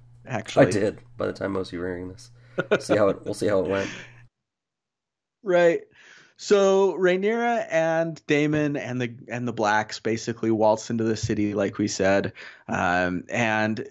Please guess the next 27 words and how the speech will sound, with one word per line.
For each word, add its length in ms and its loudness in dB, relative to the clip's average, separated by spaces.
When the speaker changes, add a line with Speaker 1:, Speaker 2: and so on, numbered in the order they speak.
Speaker 1:
there 560 4
they 480 2
meet 340 2
up 320 0
with 400 -2
Alicent 580 0
Hightower 960 -2
and 420 -8
kind 120 -6
of 60 -2
the 100 -2
rest 320 -2
of 140 -4
the, 520 2
the 440 2
royal 420 2
family 380 0
who's 180 -2
still 280 0
there, 440 2
which 160 -4
at 80 -2
this 220 0
time 340 -2
is 320 -4
basically 600 -4
Queen 500 0